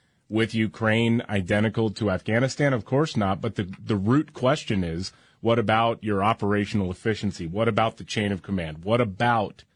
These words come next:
the planning that failed to happen with Afghanistan? Why would anybody be confident that our plans now with this much more complicated situation, uh, are gonna magically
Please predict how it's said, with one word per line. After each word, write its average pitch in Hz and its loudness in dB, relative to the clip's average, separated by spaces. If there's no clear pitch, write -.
the 110 2
planning 120 -2
that 107 0
failed 151 0
to 120 2
happen 110 0
with 98 -2
Afghanistan? 101 0
Why 113 2
would 127 2
anybody 110 2
be 85 -4
confident 104 0
that 92 0
our 127 4
plans 117 0
now 110 2
with 107 2
this 123 2
much 131 4
more 160 4
complicated 135 0
situation, 104 0
uh, 104 4
are 113 0
gonna 104 2
magically 101 0